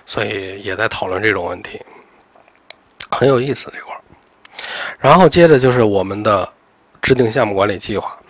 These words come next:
那么既然是预习课呢，我就不说什么叫做项目管理计划了。那么大家都知道什么叫做计划，我就不，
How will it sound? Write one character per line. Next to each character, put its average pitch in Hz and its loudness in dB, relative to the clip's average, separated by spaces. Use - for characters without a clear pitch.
那 - 0
么 185 8
既 196 6
然 165 8
是 175 0
预 185 0
习 117 0
课 139 4
呢， 107 2
我 92 0
就 117 2
不 127 4
说 131 4
什 - 2
么 110 -2
叫 170 6
做 107 0
项 110 4
目 98 -4
管 98 -2
理 98 -4
计 95 -6
划 - -6
了。 - -14
那 160 8
么 135 8
大 127 4
家 127 4
都 147 4
知 139 4
道 120 4
什 - -6
么 98 -10
叫 98 -2
做 101 -4
计 98 -8
划， - -10
我 92 -10
就 98 -8
不， - -18